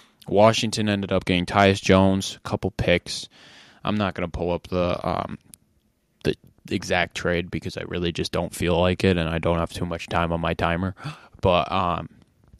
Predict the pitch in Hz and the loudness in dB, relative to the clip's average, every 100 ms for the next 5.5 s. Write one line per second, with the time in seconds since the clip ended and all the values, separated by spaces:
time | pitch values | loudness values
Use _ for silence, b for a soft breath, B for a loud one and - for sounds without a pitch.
0 | _ - - 90 90 85 - - - 104 | _ -20 -6 -2 0 -2 -6 -8 2 4
1 | 104 - 98 95 95 - 92 92 - - | 4 0 0 0 -4 -6 -6 -6 -4 -2
2 | 87 - - _ _ _ _ _ _ - | -2 -4 -12 _ _ _ _ _ _ -20
3 | - - _ - - 98 - 98 - - | -12 -12 _ -8 -4 -2 0 0 0 -2
4 | 101 95 104 104 107 - 95 90 - 98 | -2 0 -2 0 0 -2 -6 -8 -2 4
5 | 98 101 - 101 | 6 4 0 -2